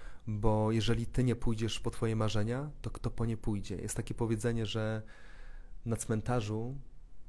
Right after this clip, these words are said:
jest najwięcej niezrealizowanych marzeń i możesz już teraz mieć jako najlepszą motywację do życia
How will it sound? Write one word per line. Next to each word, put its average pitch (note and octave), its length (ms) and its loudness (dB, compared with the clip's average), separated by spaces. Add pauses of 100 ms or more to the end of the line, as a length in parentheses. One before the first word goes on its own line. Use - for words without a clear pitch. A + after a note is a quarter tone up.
(360)
jest - 440 -4
najwięcej G#2+ 800 0 (600)
niezrealizowanych G#2+ 1000 2
marzeń G2+ 460 2 (960)
i A2 680 4 (1040)
możesz A#2 320 2
już - 160 6
teraz G#2+ 600 0 (1900)
mieć A2+ 300 0
jako A2+ 500 2
najlepszą A2+ 520 2
motywację G#2+ 680 0
do G#2 160 0
życia G2+ 440 0